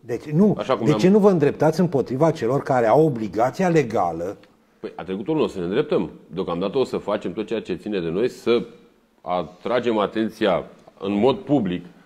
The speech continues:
Speaker 2: a decidentului, a responsabilului din C J, să pună proiectele pe ordinea de zi și să găsim formula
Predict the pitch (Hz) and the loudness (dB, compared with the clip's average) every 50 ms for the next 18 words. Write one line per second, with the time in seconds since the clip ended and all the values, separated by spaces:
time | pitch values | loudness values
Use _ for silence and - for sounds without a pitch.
0 | _ _ _ - 101 110 104 92 90 92 87 - 92 87 110 123 117 95 98 90 | _ _ _ -2 0 0 0 0 -2 -4 -4 -4 -4 -2 -2 -2 -2 -2 -2 -2
1 | 85 85 90 - - 85 78 - 110 113 107 92 80 78 98 107 98 - 90 78 | -2 -2 -4 -6 -6 -8 -4 -2 -2 -2 -2 -2 -4 -4 -4 -6 -4 -6 -6 -4
2 | 76 85 135 151 - - 78 - - 98 123 135 110 - 85 85 85 113 120 95 | -2 -2 -4 -4 -4 -6 -8 -8 -6 -4 -4 -4 -4 -4 -8 -6 -6 -6 -6 -4
3 | 98 95 101 110 110 95 80 73 82 120 127 127 - - - - - _ _ - | -4 -4 -2 0 -2 -2 -2 -4 -4 -6 -6 -8 -12 -20 -20 -20 -20 _ _ -12
4 | 98 107 107 95 92 85 - 98 - - 131 113 90 87 87 85 82 101 135 - | -8 -6 -4 -2 -2 -2 -2 -4 -6 -2 -2 -2 -2 -2 -2 2 4 4 2 2
5 | - | 0